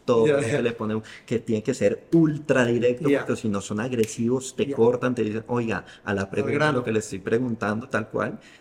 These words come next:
Speaker 1: Entonces, es de verdad un momento muy tensionante. Entonces, nosotros veníamos de esa tensión de refrescar el correo un millón de veces a las siete de la tarde,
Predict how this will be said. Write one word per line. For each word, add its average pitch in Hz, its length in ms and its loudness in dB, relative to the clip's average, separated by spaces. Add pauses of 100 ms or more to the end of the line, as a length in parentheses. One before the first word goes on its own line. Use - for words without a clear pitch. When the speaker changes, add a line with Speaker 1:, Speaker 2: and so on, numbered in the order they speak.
Speaker 1:
Entonces, 101 320 -8
es 107 180 -4
de 110 80 2
verdad 110 400 -4
un 110 160 -2
momento 113 420 -2
muy 139 280 2
tensionante. 135 580 -4
Entonces, 87 220 -2
nosotros 92 380 -8
veníamos 85 460 -6
de 95 200 -2
esa 139 240 -2
tensión 139 640 0 (360)
de 90 300 -2
refrescar - 720 0
el 123 120 2
correo 123 580 2 (120)
un 143 100 0
millón 139 320 2
de 131 100 2
veces 131 360 -2
a 127 60 0
las 127 180 2
siete 127 300 -2
de 123 60 2
la 127 160 -4
tarde, 120 460 -2